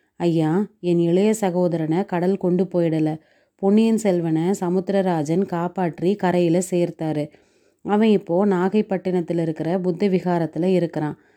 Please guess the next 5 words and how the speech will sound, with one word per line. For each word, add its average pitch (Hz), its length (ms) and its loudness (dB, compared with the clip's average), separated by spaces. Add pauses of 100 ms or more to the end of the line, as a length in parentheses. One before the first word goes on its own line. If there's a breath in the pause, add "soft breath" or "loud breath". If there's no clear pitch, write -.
(240 soft breath)
அவனை 226 300 2
பார்க்கறதுக்காகவே 190 1080 0
நான் 180 220 2
நாகைப்பட்டினம் 175 800 0
போயிருந்தேன். 165 560 2